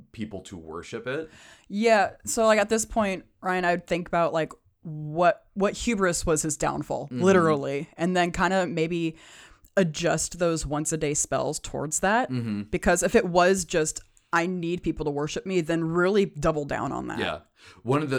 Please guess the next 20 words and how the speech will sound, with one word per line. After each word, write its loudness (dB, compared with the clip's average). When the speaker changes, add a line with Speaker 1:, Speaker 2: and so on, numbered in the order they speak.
Speaker 1:
one -4
of -4
the 0
other 0
things -4
that -8
pops -4
into -10
my -10
head -8
that -10
is -16
thematic -6
is -10
if -2
this -6
Radiant -4
Idol -2
has -2
reached -10